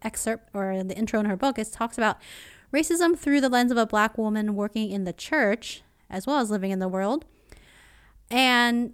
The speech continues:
she kind of puts into words, like, why I've become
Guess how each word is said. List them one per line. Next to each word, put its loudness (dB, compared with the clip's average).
she 0
kind 0
of -6
puts 0
into 0
words, 2
like, 0
why 2
I've -2
become 0